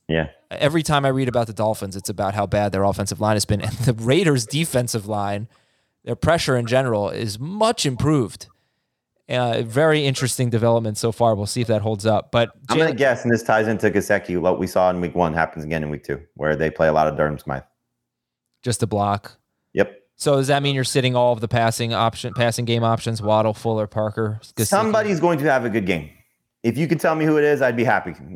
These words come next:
Speaker 1: uh, to know that. But I don't know who it's gonna be out of Waddle, Fuller, or, or Parker. So I would try to avoid them all if you can, and, you know, just give it a week to see. You know, you have a good defense, you have a good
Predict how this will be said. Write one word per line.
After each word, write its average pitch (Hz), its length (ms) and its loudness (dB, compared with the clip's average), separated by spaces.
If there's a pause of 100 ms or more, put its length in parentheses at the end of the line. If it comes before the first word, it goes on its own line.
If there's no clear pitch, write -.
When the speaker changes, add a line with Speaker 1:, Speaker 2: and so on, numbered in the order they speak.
Speaker 1:
uh, 104 220 2
to 104 120 -6
know 95 160 0
that. 78 280 -4
But 95 180 0
I 104 140 2
don't 110 160 0
know 107 180 2
who 104 100 2
it's 92 100 -4
gonna 95 180 -4
be 92 140 0
out 82 120 4
of 85 80 -2
Waddle, 87 300 2
Fuller, 78 360 -2
or, 78 420 -4
or 85 120 -4
Parker. 71 400 -6
So 82 320 0
I 95 160 2
would 95 120 -2
try 92 200 2
to 90 80 0
avoid 87 280 0
them 85 140 0
all 87 220 2
if - 80 -8
you - 60 -20
can, 110 500 0
and, 85 220 -6
you 90 60 -4
know, 82 100 -2
just 78 180 -12
give 87 140 0
it 82 80 0
a 80 40 0
week 90 200 -2
to 90 80 -12
see. 120 200 0
You 95 140 -2
know, 87 60 -4
you 87 140 -2
have 85 180 2
a 78 40 -14
good 101 180 0
defense, 98 500 -2
you 87 80 0
have 82 200 2
a 80 40 -16
good 92 400 -2